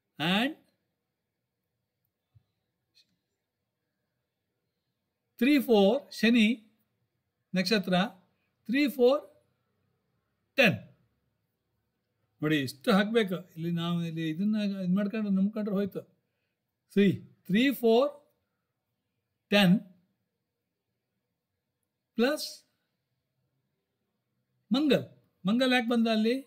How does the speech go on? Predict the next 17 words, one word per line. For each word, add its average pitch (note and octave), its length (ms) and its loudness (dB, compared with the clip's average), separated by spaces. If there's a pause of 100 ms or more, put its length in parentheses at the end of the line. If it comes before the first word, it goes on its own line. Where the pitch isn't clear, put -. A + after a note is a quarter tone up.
(280)
ಮಂಗಲ್ G3+ 320 0
ಜೊತೆಯಲ್ಲಿದ್ದ F#3+ 520 -2
ಅಂತೇಳಿ. E3+ 480 -8 (480)
ರಾಹುವಿನ G#3+ 540 2
ಜೊತೆಯಲ್ಲಿ G3 440 0
ಮಂಗಲ್ G3+ 440 0
ಇರೋದ್ರಿಂದ E3 600 -4 (840)
ಎಲ್ಲಿ? F3+ 560 -2 (680)
ರಾಶಿ G#3+ 380 2
ಕುಂಡಲಿಯಲ್ಲಿ F3+ 640 0
ತಿಳ್ಕೊಳ್ಳಿ. D3+ 640 -10 (380)
ರಾಹು F#3 380 0
ಮತ್ತೆ G3 340 -2
ಕೇತುಗೆ F#3+ 500 -4
ರಾಶಿ F3+ 320 -2
ಕುಂಡಲಿಯನ್ನು F3 600 -6
ನಾವು E3 280 -10